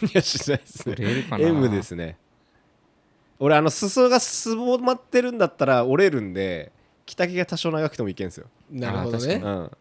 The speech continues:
Speaker 3: じゃあつぼまってる方がいいんだ。
Speaker 1: そう、だからこれ多分良さそうなんだよね。
Speaker 2: 緑も良さそうだな。
Speaker 1: じゃあチーク緑ね。
Speaker 2: チ-、チ-、チークはネイビーだよ。
Speaker 3: で、え、色も、
Speaker 1: だってこれは
Speaker 3: 色も決められるの？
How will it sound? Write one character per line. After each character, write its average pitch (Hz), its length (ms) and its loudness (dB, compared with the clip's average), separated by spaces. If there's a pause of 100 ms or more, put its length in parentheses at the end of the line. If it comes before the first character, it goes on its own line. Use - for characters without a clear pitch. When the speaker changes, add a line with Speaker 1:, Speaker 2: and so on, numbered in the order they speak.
(180)
Speaker 3:
じ 123 100 -6
ゃ - 20 -2
あ 120 40 -6
つ - 140 -10
ぼ 185 80 -2
ま 208 120 -4
っ - 20 -10
て 208 160 -4
る 196 60 -2
方 - 140 -2
が 113 120 -4
い - 40 -6
い - 40 -4
ん 113 80 -8
だ。 - 100 -14
Speaker 1:
そ 131 220 2
う、 - 20 0
だ 131 80 0
か - 40 -6
ら - 40 -12
こ 190 80 4
れ 202 120 4
多 208 140 6
分 127 140 0
良 120 160 2
さ 151 160 0
そ 135 180 -2
う 98 40 -2
な 80 80 -6
ん 76 80 -12
だ 67 60 -12
よ 62 40 -12
ね。 50 160 -18 (1300)
Speaker 2:
緑 202 380 0
も 104 120 -2
良 92 60 -6
さ 101 120 -12
そ 98 140 -6
う - 20 -6
だ 85 100 -10
な。 151 560 -12 (100)
Speaker 1:
じ 185 100 -12
ゃ - 0 -
あ - 20 -8
チ - 140 -6
ー - 20 -6
ク 156 80 -4
緑 87 260 -4
ね。 123 160 -10 (480)
Speaker 2:
チ-、 131 160 -10
チ-、 - 20 -2 (360)
チ - 180 0
ー 156 60 -2
ク 226 60 0
は 139 120 4
ネ 139 300 4
イ 165 40 4
ビ 110 160 0
ー - 40 -4
だ 90 60 -4
よ。 87 80 -8 (360)
Speaker 3:
で、 147 120 -4 (300)
え、 151 140 -6
色 196 180 2
も、 392 60 2
Speaker 1:
だ 233 60 4
っ - 20 4
て 143 80 -2
こ 196 180 6
れ 233 80 10
は 247 80 6
Speaker 3:
色 - 20 2
も - 0 -
決 - 80 6
め - 60 6
ら - 60 8
れ 170 80 6
る - 80 8
の？ - 60 0